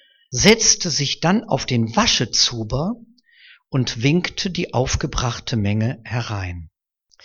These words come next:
Die Leute durchsuchten jeden Winkel nach der fremden Frau, fanden aber niemand und gingen wieder hinaus.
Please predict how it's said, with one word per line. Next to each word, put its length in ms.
Die 80
Leute 400
durchsuchten 800
jeden 380
Winkel 560
nach 220
der 160
fremden 480
Frau, 600
fanden 760
aber 280
niemand 720
und 240
gingen 380
wieder 420
hinaus. 840